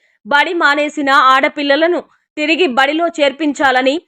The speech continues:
మహిళా హక్కుల గురించి ఆడపిల్లలకు తెలియజేయాలని, మహిళా సాధికారతను, లింగ వివక్షతను సమాజంలో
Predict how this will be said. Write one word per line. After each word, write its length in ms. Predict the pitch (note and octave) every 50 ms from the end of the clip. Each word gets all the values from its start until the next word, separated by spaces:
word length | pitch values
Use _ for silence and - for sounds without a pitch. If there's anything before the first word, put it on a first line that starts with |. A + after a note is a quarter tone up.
| _ _ _ _ -
మహిళా 400 | A#3+ C4 C#4 C#4 D#4 F4 F4+ F4+
హక్కుల 400 | F4 E4 D4+ C#4 - - E4+ D#4
గురించి 560 | C#4+ B3 A#3 C#4 C#4 C#4 C#4 A#3+ - D4 E4+ F4
ఆడపిల్లలకు 840 | C#4+ C4 C4 C#4+ D#4 D#4 - D#4 D#4 D#4 E4+ F4 F4+ - - F4
తెలియజేయాలని, 920 | B3 C#4 C4 C#4 C#4+ D#4 C4 B3 C#4 B3+ C4 C#4 C#4+ D4+ D4 D#4 D#4 A#3+ - _ _ _ _ _ _ _ _ -
మహిళా 420 | A#3+ C4 C#4+ D#4+ F#4+ F4 F4 D#4+ D4+
సాధికారతను, 1000 | D4+ - - D4 C4+ C#4 C4+ E4 - - D4 C#4+ C#4 C#4 - C#4 C4+ C4+ D#4 F4+
లింగ 360 | D#4 C#4 C#4 C#4 D4+ D#4 E4
వివక్షతను 680 | D4 C#4 C#4 C4 D4 C#4+ - - B3+ B3 D#4 D#4 D#4 D#4+
సమాజంలో 800 | D#4 - - C#4 C4 C#4 D4 D#4+ - D#4+ D4 D4+ D4+ D4 C4 -